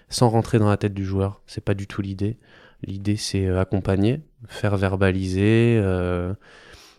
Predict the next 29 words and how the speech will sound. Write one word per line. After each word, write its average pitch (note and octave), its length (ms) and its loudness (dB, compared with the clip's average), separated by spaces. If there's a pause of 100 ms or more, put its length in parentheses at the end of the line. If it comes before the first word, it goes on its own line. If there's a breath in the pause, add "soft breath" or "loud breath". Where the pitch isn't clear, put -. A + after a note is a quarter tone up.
(140)
essayer G2 400 0
de, F2+ 680 -2
de, G2 80 -10
voilà, G#2+ 260 0
d'aller F#2 240 0
un F2+ 120 0
petit - 180 -8
peu G2 120 -4
plus - 160 -6
loin F#2 540 0
avec F2+ 300 -6
lui B2 320 2
et G2+ 60 4
de F#2 100 -2
pas G#2 240 2
être F#2+ 120 2
juste G2 280 -8
là, G#2+ 300 4
être F#2+ 180 -2
des F#2 100 -6
soignants F#2+ 460 -4
qui, F#2+ 420 -10 (640 soft breath)
qui, F2 680 -8
qui - 140 -18
tra-, - 180 -10
qui - 120 -12
traitent - 260 -6
une G2 80 -2
cheville. G#2+ 400 0